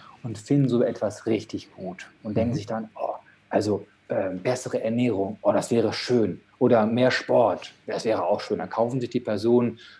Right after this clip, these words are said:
Speaker 1: kaufen sich Fitnesskleidung, noch ein Hantelset und, und noch einen Hund, dass sie auch wirklich rauskommen. Äh, und, und nach, äh, zwei, drei Wochen sitzen sie genauso auf dem Sofa wie vorher auch.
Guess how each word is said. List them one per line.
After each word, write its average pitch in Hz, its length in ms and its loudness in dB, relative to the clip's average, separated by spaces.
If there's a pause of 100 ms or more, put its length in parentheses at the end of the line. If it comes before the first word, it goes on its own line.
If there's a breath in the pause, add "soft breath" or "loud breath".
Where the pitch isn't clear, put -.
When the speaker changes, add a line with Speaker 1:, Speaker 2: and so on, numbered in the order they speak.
Speaker 1:
kaufen 117 300 -2
sich 110 240 -2
Fitnesskleidung, 131 1080 2
noch 113 140 0
ein 110 220 -8
Hantelset 131 880 0
und, 123 400 -4
und 117 120 -6
noch 110 140 -2
einen 123 180 -4
Hund, 180 300 10 (240 loud breath)
dass 117 160 0
sie - 100 4
auch 113 140 2
wirklich 120 240 2
rauskommen. 147 800 2 (520 loud breath)
Äh, 123 80 2
und, 131 300 4
und 131 180 -4
nach, 123 360 2
äh, 117 300 0
zwei, 131 320 4
drei 117 280 2
Wochen 175 480 2
sitzen 135 360 -2
sie 120 100 0
genauso 127 500 4
auf 131 220 -2
dem 127 180 -8
Sofa 131 300 -2
wie 123 100 2
vorher 113 400 -4
auch. 92 360 -2